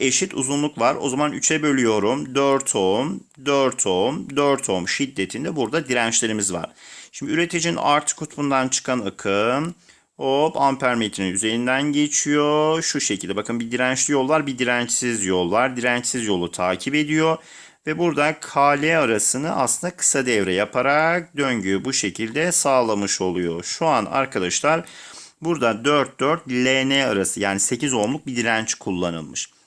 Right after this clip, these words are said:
Şimdi arkadaşlar, üreticinin gerilimi V eşittir I çarpı R bağıntısına göre, başlangıçtaki verdiği bilgiye göre V eşittir akımımız altı amper şiddetinde verilmiş.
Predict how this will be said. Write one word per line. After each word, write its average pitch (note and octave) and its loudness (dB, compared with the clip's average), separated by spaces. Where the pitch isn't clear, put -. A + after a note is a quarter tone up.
Şimdi E3+ -4
arkadaşlar, D#3 -2
üreticinin B2 -2
gerilimi C3 0
V G2+ 4
eşittir B2 -2
I C3+ -2
çarpı F#2 0
R A2+ 0
bağıntısına A2 0
göre, F2 0
başlangıçtaki F#2 -2
verdiği F2+ -2
bilgiye A2+ -2
göre D3+ 0
V D#3+ 2
eşittir A2 0
akımımız C3+ -2
altı C3 2
amper G#2 2
şiddetinde B2+ -2
verilmiş. D3+ 0